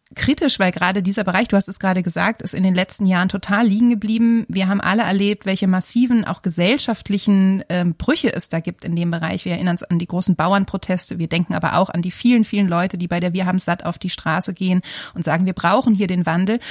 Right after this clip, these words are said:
Und es gibt da eigentlich total viel Bewegung und wirklich einen Drang danach, dass da ein massiver Umbau dieses ganzen Sektors stattfinden muss, sowohl aus Klimaschutzperspektive, aber eben auch insgesamt für die Beschäftigten und uns als VerbraucherInnen.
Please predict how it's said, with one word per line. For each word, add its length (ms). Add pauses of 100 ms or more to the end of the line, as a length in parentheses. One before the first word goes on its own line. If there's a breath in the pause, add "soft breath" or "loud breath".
(320 loud breath)
Und 140
es 160
gibt 240
da 160
eigentlich 340
total 480
viel 360
Bewegung 520
und 200 (120)
wirklich 540
einen 100
Drang 320
danach, 400
dass 240
da 320
ein 80
massiver 460
Umbau 260
dieses 240
ganzen 240
Sektors 400
stattfinden 540
muss, 240
sowohl 400
aus 180
Klimaschutzperspektive, 1080
aber 240
eben 180
auch 200
insgesamt 540
für 220
die 260
Beschäftigten 640
und 140
uns 120
als 200
VerbraucherInnen. 680